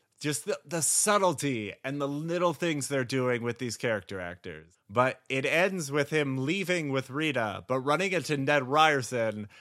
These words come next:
And apparently he has bought, like, every insurance imaginable from this guy because it doesn't matter whatsoever. Except for the loop ends, and now he is forced to face with repercussions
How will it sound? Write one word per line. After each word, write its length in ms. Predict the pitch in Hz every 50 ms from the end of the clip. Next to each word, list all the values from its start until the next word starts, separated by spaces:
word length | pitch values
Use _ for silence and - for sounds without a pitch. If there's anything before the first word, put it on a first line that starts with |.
| - -
And 140 | - 117 127
apparently 800 | 127 123 - 165 175 202 202 165 151 151 147 143 135 123 113 _ _ _ _ _
he 180 | - - 180
has 180 | 185 185 156 131
bought, 300 | 127 156 160 160 - -
like, 320 | 147 139 135 123 - - _ -
every 480 | 156 160 170 170 180 190 190 185 175 131
insurance 640 | 165 165 - - - 170 170 165 160 160 151 -
imaginable 840 | 147 139 143 147 147 151 156 143 - 143 127 120 113 104 117 113 113
from 340 | - - - 131 113 110 104
this 220 | 113 107 98 -
guy 500 | - 113 107 98 90 87 85 82 80 - - _ _ _ _ -
because 380 | 135 127 - 156 147 131 -
it 280 | 151 143 - _ 123 -
doesn't 400 | - 151 151 139 156 156 143 139
matter 340 | 143 135 135 127 127 123 120
whatsoever. 840 | 117 110 104 - - 113 107 104 98 90 85 78 - - - - _ _ _ -
Except 540 | 113 113 - - - - 185 185 175 -
for 580 | - - 131 131 127 120 117 117 110 104 107 104 _ _ _ _ -
the 80 | - 127
loop 320 | 127 151 185 196 170 -
ends, 500 | 170 165 165 151 147 139 131 120 - - - _ -
and 260 | 123 131 135 143 156
now 500 | 180 202 220 226 233 233 226 233 220 214 _ _ _ _ _
he 220 | - 156 190 226
is 140 | 220 208 -
forced 300 | - 202 202 185 165 -
to 60 | 151
face 300 | 131 - 160 175 165 -
with 180 | - 139 - -
repercussions 960 | 160 165 160 - 156 135 - 156 147 139 - - 135 127 123 117 113 107 -